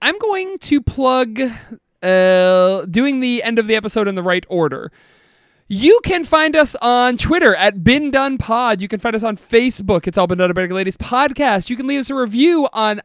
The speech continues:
iTunes. Five stars, please. And, uh, you can donate to the Orange Grove's Patreon, which helps us stay in business. Keep those lights on. Um, Ev, it's the end.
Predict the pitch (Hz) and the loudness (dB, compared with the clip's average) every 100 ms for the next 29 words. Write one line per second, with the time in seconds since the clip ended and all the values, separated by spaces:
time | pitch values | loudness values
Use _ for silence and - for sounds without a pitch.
0 | - 185 285 - 185 151 156 165 180 - | -8 -6 -4 -6 -4 -4 -4 -6 -8 -12
1 | - - 151 143 - 370 440 466 - - | -18 -12 -8 -8 -8 -8 -6 -8 -10 -8
2 | 339 311 320 320 285 - - - - 262 | -4 -4 -4 -6 -10 -18 -20 -20 -6 -2
3 | 277 277 262 - 185 185 196 208 208 196 | -2 -4 -8 -4 0 0 0 -6 -4 -4
4 | 190 180 175 170 165 156 165 156 151 - | -4 -6 -4 -4 -4 -4 -2 -2 -4 -12
5 | - 151 - 156 143 180 247 254 170 120 | -10 -8 -8 -8 -2 2 2 0 -6 -10
6 | _ _ 160 151 - 160 147 - 151 139 | _ _ -10 -8 -4 -4 -4 -6 -8 -8
7 | - - 139 135 127 131 - _ - 143 | -8 -4 -4 -2 -6 -10 -16 _ -6 -2
8 | 131 123 - - 160 143 139 135 131 - | -2 -6 -12 -8 -4 -4 -4 -6 -8 -8
9 | 120 127 151 _ _ _ _ _ _ _ | -14 -14 -16 _ _ _ _ _ _ _
10 | _ - 214 226 226 233 233 _ _ _ | _ -2 2 4 4 0 -8 _ _ _
11 | - _ _ _ _ - 220 214 - 180 | -20 _ _ _ _ -6 -6 -6 -6 -4
12 | 135 156 | -4 -10